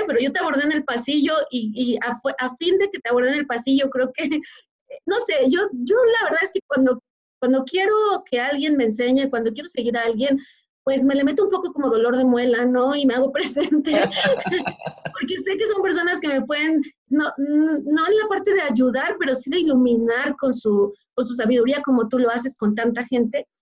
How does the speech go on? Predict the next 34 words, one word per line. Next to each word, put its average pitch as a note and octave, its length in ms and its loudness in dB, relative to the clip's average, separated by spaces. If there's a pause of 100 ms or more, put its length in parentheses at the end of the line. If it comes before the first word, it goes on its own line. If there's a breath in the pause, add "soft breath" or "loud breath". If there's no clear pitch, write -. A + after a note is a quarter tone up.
(260)
Y C#4 80 0
bueno, A#3 220 2
primero B3+ 360 0
que C4 80 -4
nada, A#3+ 240 0
agradecerte, A#3 720 -2 (380 loud breath)
pues, G#3 280 -4 (420)
el A#3 140 0
honor B3 340 2
de B3 60 0
estar A#3+ 200 -4
aquí. A3 360 -4 (580 loud breath)
Eh, C#4 340 2
segundo, E4+ 460 2
lo C4+ 100 -2
que C#4 100 -2
me C4+ 120 0
preguntas C#4 500 0
de B3 160 2
algunos D4+ 480 -2
tips E4 280 -4
para A#3 220 -4
que A#3 100 -2
la G#3+ 180 0
gente, C4+ 720 0 (120)
pues, A#3 280 -2
pueda C4 680 0 (100)
avanzar, A3 580 -2
salir A#3+ 260 0
de C4+ 80 2
donde A#3 220 2
está. D4+ 360 -4 (340 loud breath)
Creo F#4+ 220 -8
que F#4+ 180 2